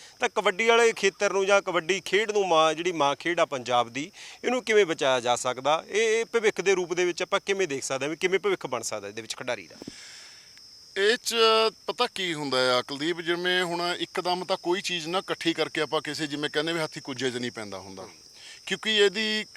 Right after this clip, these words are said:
Speaker 2: ਜਿਹੜੀ ਖੜਤ ਹੈ, ਬਣਤ ਹੈ, ਕਾਫੀ ਲੰਮੇ ਸਮੇਂ ਤੋਂ ਪਿੱਛੇ 'ਤੇ ਪਈ ਹੋਈ ਹੈ। ਪਰ ਇੱਕ ਦੂਜੇ ਪਾਸੇ ਇਹ ਵੀ ਕਹਿ ਸਕਦੇ ਹਾਂ ਵੀ ਜਿੰਨੇ ਪਲੇਅਰ ਹੋਰ ਟੀਮਾਂ, ਚੀਜ਼ਾਂ ਨੂੰ ਚਾਹੁੰਦੇ ਆ, ਪਰ ਸਾਡੇ ਜਿਹੜੇ ਕਬੱਡੀ ਦੇ ਪਲੇਅਰ ਕੋਈ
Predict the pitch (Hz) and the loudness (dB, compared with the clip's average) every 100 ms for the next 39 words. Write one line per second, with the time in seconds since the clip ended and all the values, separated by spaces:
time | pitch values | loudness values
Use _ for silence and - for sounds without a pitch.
0 | 156 165 190 - 147 175 - 180 165 151 | -6 -4 -4 0 4 4 4 4 4 2
1 | - 151 151 151 170 170 160 170 143 147 | -4 0 0 2 0 0 0 2 2 2
2 | 165 165 160 160 160 156 151 - 147 151 | 0 0 -2 -2 -4 -4 -2 -2 0 0
3 | 131 123 123 123 - - - - - - | 0 0 -2 -4 -6 -14 -20 -18 -18 4
4 | 185 196 214 220 214 - 175 160 214 214 | 8 10 10 6 4 0 -2 4 6 6
5 | 175 160 202 156 190 202 220 220 214 185 | 6 2 2 4 4 4 2 2 4 2
6 | 180 190 165 165 185 208 196 220 156 160 | 2 0 0 0 0 2 6 6 6 0
7 | - 180 180 175 165 160 156 170 180 165 | -2 -2 2 2 2 0 -2 0 0 0
8 | 160 180 180 120 - - - - - 180 | 2 6 6 4 -2 -14 -16 -4 2 6
9 | 185 180 208 220 - 175 175 196 208 196 | 6 6 4 2 2 2 2 0 2 6
10 | 208 214 | 6 4